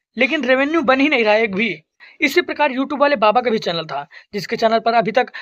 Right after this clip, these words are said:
लाखों में रुपए आते थे, यानी कि एक दिन में तीस से पैंतीस हज़ार रुपये कमाई होती थी,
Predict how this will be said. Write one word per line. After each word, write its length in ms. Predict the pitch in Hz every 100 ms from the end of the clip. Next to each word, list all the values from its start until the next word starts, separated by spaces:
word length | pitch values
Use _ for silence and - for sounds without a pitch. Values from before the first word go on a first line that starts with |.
| -
लाखों 360 | 214 233 247 311
में 100 | 320
रुपए 220 | 269 196
आते 240 | 156 - 139
थे, 240 | - 165 160 _ _ _
यानी 240 | 180 220
कि 220 | 208 269 277 - -
एक 180 | 262 214
दिन 120 | 277
में 120 | 277
तीस 200 | 277 294 294
से 60 |
पैंतीस 280 | 277 262 277
हज़ार 160 | 254 262
रुपये 180 | 247 240
कमाई 240 | 185 170
होती 280 | 151 156 165
थी, 240 | 156 147